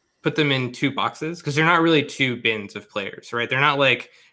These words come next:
uh, people like to meme that there's, like, heart and mind players or whatever, but it's really, like, more of a gradient where, like, some players, like, have flowcharts for, like, a lot of situations, but, like, there's still some stuff that they wing really well, and, like, they'll rely on their intuition for specific things, one versus the other.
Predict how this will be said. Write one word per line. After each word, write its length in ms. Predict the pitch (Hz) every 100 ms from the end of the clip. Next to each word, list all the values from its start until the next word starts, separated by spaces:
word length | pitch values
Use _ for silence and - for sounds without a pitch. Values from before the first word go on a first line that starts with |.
| -
uh, 160 | 139
people 180 | 135 170
like 120 | 160
to 80 | 131
meme 280 | 120 123 127
that 60 | 113
there's, 200 | 107 107
like, 140 | 95
heart 420 | - 120 120 120 117
and 140 | 107
mind 280 | 101 117 117
players 340 | 131 123 127
or 80 | 131
whatever, 420 | 127 127 135 139 - - - -
but 100 | 160
it's 160 | 160
really, 180 | 214 226
like, 200 | 165 131
more 160 | 135 131
of 80 |
a 40 | 104
gradient 440 | 101 104 101 - -
where, 140 | 131
like, 300 | 131 123 - - _ _
some 200 | - 175
players, 400 | 180 196 196 180
like, 240 | 147 131 123
have 240 | 139 135
flowcharts 520 | 127 131 131 143 143
for, 160 | - 117
like, 120 | 107
a 40 |
lot 160 | 107 113
of 60 | 113
situations, 760 | 123 107 107 107 143 143 139
but, 300 | 131 110 117
like, 200 | 113 -
there's 220 | 127 127
still 160 | - 151
some 180 | 147 123
stuff 320 | - 120 -
that 140 | 117
they 100 | 110
wing 360 | 104 104 107 110
really 220 | 107 110
well, 480 | 104 104 110 117 - _ _ 113
and, 140 | 117
like, 200 | 113 110
they'll 140 | 123 113
rely 340 | 113 113 113
on 80 | 117
their 140 | 107
intuition 560 | 110 107 104 107 110 107
for 100 | 113
specific 480 | - 110 110 107 110
things, 380 | 110 107 107
one 260 | 117 104 104
versus 320 | 104 - 107
the 140 | 98 -
other. 360 | 107 117 135